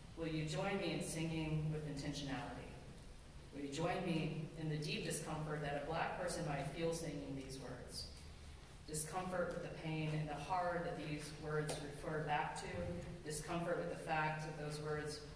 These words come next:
do not only refer to a distant history, but also to what is happening now. Will you commit to sitting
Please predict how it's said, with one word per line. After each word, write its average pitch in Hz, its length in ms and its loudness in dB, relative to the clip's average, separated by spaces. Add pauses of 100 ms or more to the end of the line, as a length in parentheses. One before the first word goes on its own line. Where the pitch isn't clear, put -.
(480)
do 185 120 2
not 214 320 4
only 185 200 0
refer 185 400 0
to 180 120 -2
a - 140 -4
distant 156 360 -4
history, 156 720 -2 (640)
but 170 120 -2
also 156 360 4
to 160 160 -2
what 147 180 0
is - 100 -2
happening 139 460 -2
now. 135 260 -4 (1500)
Will 156 80 -4
you 151 120 0
commit 165 540 2 (220)
to - 120 -6
sitting 151 600 0